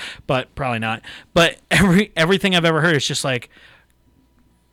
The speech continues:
it just feels like it's just the Scripture's just flowing out in his conversation, and it's due to the fact that he reads it so much.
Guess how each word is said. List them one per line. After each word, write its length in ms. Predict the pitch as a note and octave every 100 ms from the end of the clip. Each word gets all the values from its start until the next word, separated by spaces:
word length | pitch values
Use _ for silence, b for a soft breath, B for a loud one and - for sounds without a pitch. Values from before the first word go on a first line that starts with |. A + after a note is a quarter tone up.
| _ -
it 160 | D3+
just 220 | - C#3
feels 460 | - - F3 E3+ C3+
like 160 | C3 A#2
it's 140 | -
just 180 | C3 -
the 60 |
Scripture's 560 | - - D#3 C#3+ - B2
just 140 | B2
flowing 360 | - C#3+ C3+ C3
out 100 | B2+
in 40 |
his 140 | A#2+ -
conversation, 580 | C3 A#2 - D#3 C#3 -
and 140 | C3+
it's 160 | C3 -
due 460 | D3 A#2+ A2+ D#3+
to 80 | A3
the 80 | C3
fact 320 | - B2 C3
that 120 | C#3+
he 120 | - C#3
reads 340 | B2+ A3 B3+
it 80 | A2+
so 220 | - F#2+
much. 320 | F2 C#2 -